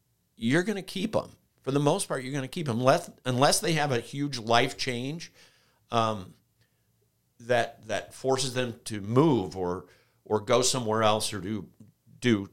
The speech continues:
something because of that. They're likely not to leave you. So it, it, the encouraging thing to me is for everybody listening, if you focus on opportunity, environment, and money, and if you're losing people, it, it really boils down to this.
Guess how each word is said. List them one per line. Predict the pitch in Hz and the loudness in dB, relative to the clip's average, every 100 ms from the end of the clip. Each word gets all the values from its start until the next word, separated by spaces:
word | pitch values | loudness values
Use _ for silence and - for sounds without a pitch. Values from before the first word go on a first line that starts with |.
| - | 0
something | - 143 139 127 95 | 2 4 2 -2 -4
because | 104 151 165 160 | -6 -4 -4 -4
of | |
that. | 92 87 - _ _ _ _ _ _ | -6 -10 -12 _ _ _ _ _ _
They're | 156 | -4
likely | 180 123 214 180 139 | -2 -2 -2 -2 -4
not | 113 123 143 | -2 -4 -4
to | 165 | -8
leave | 131 160 220 | -8 -6 -6
you. | 110 58 - _ _ _ _ _ _ _ | -8 -12 -16 _ _ _ _ _ _ _
So | - 160 151 147 143 - - | 4 6 6 6 4 0 -12
it, | - - | -10 -8
it, | - 147 | -8 0
the | 147 | 0
encouraging | 139 139 202 214 190 151 | 0 -2 -2 0 -2 -4
thing | 151 127 _ - | -4 -6 _ -6
to | 120 | 0
me | 120 127 110 | 2 4 4
is | 110 - | 2 2
for | 120 113 | 0 2
everybody | 151 202 165 127 101 | 2 2 0 -2 -2
listening, | 117 - 87 87 - _ _ _ - | -2 -2 -4 -14 -18 _ _ _ -6
if | 127 | -2
you | 135 185 | 0 0
focus | - 170 170 156 | 4 4 4 0
on | 135 107 | 0 0
opportunity, | 139 - 185 - 156 143 | 2 2 0 -6 -6 -4
environment, | 131 120 113 117 - | -4 -2 -2 -4 -8
and | 107 98 | -12 -4
money, | 110 92 - _ _ _ _ _ _ _ - | -2 -2 -4 _ _ _ _ _ _ _ -2
and | 131 | 2
if | 147 | 6
you're | 196 | 6
losing | 160 143 147 160 160 143 | 6 4 4 2 -2 -4
people, | 160 - 175 180 _ _ _ _ _ _ _ _ _ _ _ _ _ _ _ _ | -4 -2 -2 -4 _ _ _ _ _ _ _ _ _ _ _ _ _ _ _ _
it, | 151 147 - | -2 -2 -4
it | 135 131 | -8 -6
really | 139 160 185 | 2 4 6
boils | 175 143 - | 6 6 4
down | 127 113 | 0 -4
to | |
this. | 107 92 - - | -4 -4 -2 -4